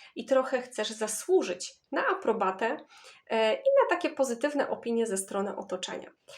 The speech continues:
Myślę, że już to wiesz, mm, że, y, czekanie na to, aż ktoś, e, zaakceptuje nasze decyzje i doceni to,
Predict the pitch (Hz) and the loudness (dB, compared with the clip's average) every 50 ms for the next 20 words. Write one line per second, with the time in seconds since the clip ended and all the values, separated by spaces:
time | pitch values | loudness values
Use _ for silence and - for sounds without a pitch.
0 | - - - - - - - _ _ _ - 302 381 381 - 415 392 349 - 311 | -20 -20 -20 -20 -20 -20 -20 _ _ _ 0 2 2 4 6 6 6 6 4 4
1 | 302 302 302 311 311 311 302 294 - - 262 277 277 - - 240 226 226 208 185 | 6 6 6 6 6 6 4 4 4 4 2 2 0 0 -2 -2 0 0 2 2
2 | 180 185 - - - - - - - _ _ - 220 220 220 220 220 220 214 220 | 2 2 0 -2 -2 -4 -6 -8 -10 _ _ -8 -6 -4 -2 -2 -2 0 -2 -2
3 | 226 226 240 233 226 233 226 214 214 - - 220 214 214 214 - - - 240 240 | -2 -2 0 2 4 4 2 2 0 -2 -2 -2 -2 -2 -4 -4 -6 -8 -8 -8
4 | - - 262 269 302 302 240 196 190 202 208 214 208 202 - 196 - - 208 - | -4 -2 0 2 2 2 2 0 0 0 -2 -4 -4 -4 -4 -6 -4 -4 -6 -8
5 | - - - - 220 208 202 208 - - - - - - - - - 196 190 196 | -8 -10 -4 0 2 2 2 0 -2 -6 -6 -6 -6 -8 -8 -6 -2 0 0 0
6 | 196 196 208 - 220 220 - - - 196 - - - 233 233 226 214 202 196 - | 0 -2 -2 -4 -4 -6 -8 -12 -16 -16 -10 -6 -2 -2 0 0 0 0 -2 -2
7 | 220 196 202 196 196 - 190 185 180 185 180 185 180 180 180 - _ - - - | -2 -4 -8 -10 -8 -8 -8 -8 -8 -4 -2 -2 -2 -2 -4 -10 _ -20 -20 -20
8 | - - - - _ _ _ - 214 208 208 202 202 - 202 196 196 - - 214 | -20 -20 -20 -20 _ _ _ -10 -8 -8 -8 -8 -6 -6 -6 -6 -4 -2 0 2
9 | 262 339 311 262 226 - - 214 185 185 185 190 190 - | 2 2 2 2 0 -2 -2 0 2 2 2 2 -2 -6